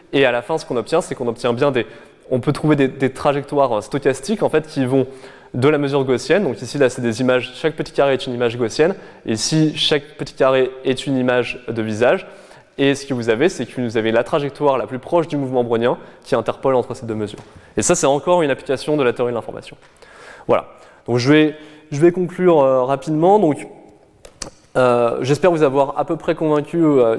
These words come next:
que, euh, ben, la théorie de l'information, en fait, euh, elle pouvait être exploitée, en fait, à la fois d'un point de vue théorique, mais aussi vraiment méthodologique pour, euh, mettre en place des algorithmes, euh, dans le cas des modèles génératifs,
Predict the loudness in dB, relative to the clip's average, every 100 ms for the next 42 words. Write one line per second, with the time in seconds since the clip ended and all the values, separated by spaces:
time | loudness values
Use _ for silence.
0 | -4 0 2 4 4 0 -16 -20 -20 -20
1 | _ -4 0 2 0 0 -2 -4 -8 -12
2 | -14 -16 -20 -16 -2 0 0 -4 -10 -4
3 | 2 2 2 0 -2 -2 -4 -4 0 2
4 | 0 -2 -6 -2 0 0 -2 0 0 0
5 | -4 -4 0 0 0 0 0 0 0 0
6 | -2 -4 2 4 6 2 0 -2 -2 -2
7 | 0 2 2 2 2 0 2 2 0 -6
8 | -2 0 2 2 -2 -20 -6 -2 0 0
9 | -2 -2 -2 -2 0 0 -2 -10 -10 -20
10 | -20 -6 0 2 2 2 0 -4 -8 -20
11 | -4 -2 0 0 2 0 0 0 0 -2
12 | -6 -12